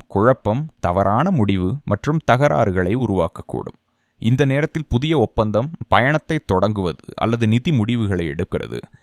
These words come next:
இழப்புக்கு வழிவகுக்கும். இரண்டாவது, கோபம் அல்லது கசப்பான வார்த்தைகளை தவிர்க்க-, தவிர்க்கவும். சந்திரன் விருச்சிக ராசியில் இருப்பதால் அது உணர்ச்சி தீவிரத்தை ஏற்படுத்துகிறது. இத்தகைய சூழ்நிலையில் கோபப்படுவது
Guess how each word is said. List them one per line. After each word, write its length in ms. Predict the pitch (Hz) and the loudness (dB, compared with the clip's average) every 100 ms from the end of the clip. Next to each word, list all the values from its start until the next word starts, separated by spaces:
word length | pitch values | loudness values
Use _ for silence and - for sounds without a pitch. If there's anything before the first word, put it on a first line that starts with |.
| _ _ | _ _
இழப்புக்கு 640 | 98 135 165 127 - 87 | 2 2 2 -4 -2 -2
வழிவகுக்கும். 500 | 80 90 80 80 - - _ _ _ | -2 -2 -4 -6 -12 -12 _ _ _
இரண்டாவது, 600 | - 110 143 123 117 95 | 0 2 4 2 2 0
கோபம் 380 | - 98 123 95 - | 0 2 2 0 -4
அல்லது 320 | - 101 95 | -2 0 0
கசப்பான 600 | - 90 - - 139 143 | 0 -2 -2 0 0 2
வார்த்தைகளை 540 | 123 92 95 82 82 - | 2 2 2 -4 -4 -2
தவிர்க்க-, 720 | 95 - 113 113 107 101 - - | -4 2 2 4 2 2 -2 -4
தவிர்க்கவும். 520 | 80 85 - 71 - _ _ _ _ | -2 -2 -4 -10 -10 _ _ _ _
சந்திரன் 540 | - 117 139 147 113 | 2 2 2 0 2
விருச்சிக 480 | 90 107 - 131 92 | 2 0 0 -2 -2
ராசியில் 400 | 73 87 90 - | -2 -2 -4 -2
இருப்பதால் 520 | 98 - 76 78 117 - | -2 0 -2 -2 -4 -4
அது 220 | 92 98 | 0 0
உணர்ச்சி 520 | 85 139 156 - 160 | 2 0 0 -2 -4
தீவிரத்தை 560 | - 127 123 90 87 85 | -2 0 0 0 0 0
ஏற்படுத்துகிறது. 640 | 104 98 82 87 78 - - _ _ _ _ _ _ _ _ _ | 0 0 -4 -8 -8 -8 -12 _ _ _ _ _ _ _ _ _
இத்தகைய 440 | 107 107 135 117 85 | -4 0 0 2 0
சூழ்நிலையில் 600 | - 131 104 82 - - | 0 2 2 0 -6 -2
கோபப்படுவது 720 | 101 123 151 - 98 92 73 | 2 4 2 2 0 0 -2